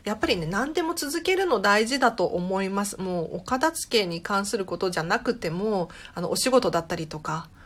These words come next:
お勉強だったりとか、これもですね、続ける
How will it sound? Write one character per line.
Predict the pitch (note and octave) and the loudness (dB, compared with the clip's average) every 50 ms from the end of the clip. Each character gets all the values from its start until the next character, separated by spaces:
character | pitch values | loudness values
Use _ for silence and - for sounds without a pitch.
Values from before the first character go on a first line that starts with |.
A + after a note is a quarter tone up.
| - - | -14 -6
お | - F3+ | -4 0
勉 | F3 G#3+ A3 A3+ A3 | 2 4 4 4 6
強 | B3 B3+ | 6 6
だ | A#3+ A#3 | 6 6
っ | A#3 | 4
た | A#3 G3+ | 4 2
り | E3 E3+ | 0 0
と | E3 D#3 D3+ | -2 -6 -6
か、 | - D3+ D3 E3+ - - - - - - - - - - - | -6 -6 -6 -8 -10 -18 -20 -20 -20 -20 -20 -20 -20 -20 -12
こ | - - A#3 | -2 0 2
れ | B3 C#4 D4 | 2 2 2
も | D4+ E4 D#4 | 2 2 2
で | A3 G3 | 2 0
す | G3 - - | -4 -4 -6
ね、 | F3 F#3 G3+ F#3+ F3 D#3+ - - - - - - - - - - - - - - - - - - - - - - - - - - | -6 -4 -2 -2 -4 -4 -6 -10 -18 -20 -20 -20 -20 -20 -20 -20 -20 -20 -20 -20 -20 -20 -20 -20 -20 -20 -20 -20 -20 -20 -16 -10
続 | - - A3+ G#3 B3+ C4 | -6 -4 -2 -2 -2 -2
け | C4 C#4 D4 | -2 -2 -2
る | D4 D#4 D4 - | -2 -2 -2 -4